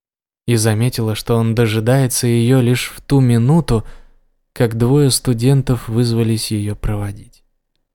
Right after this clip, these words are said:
"Нет, у меня есть провожатый!" воскликнула она, завидев его. "Мне пора ехать. До свидания!" И она направилась к Юджину.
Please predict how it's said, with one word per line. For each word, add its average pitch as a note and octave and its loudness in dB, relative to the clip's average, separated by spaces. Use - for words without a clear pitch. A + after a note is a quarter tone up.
"Нет, G3+ 2
у G#3 2
меня G#3+ -2
есть A#3 -2
провожатый!" F#3 2
воскликнула A2+ -2
она, A#2+ -2
завидев A2+ -6
его. A2 -6
"Мне F#3 4
пора G3 2
ехать. D#3 -2
До E3+ 4
свидания!" D#3+ 4
И C3 -2
она A#2 2
направилась A2+ -2
к - -12
Юджину. G2+ -8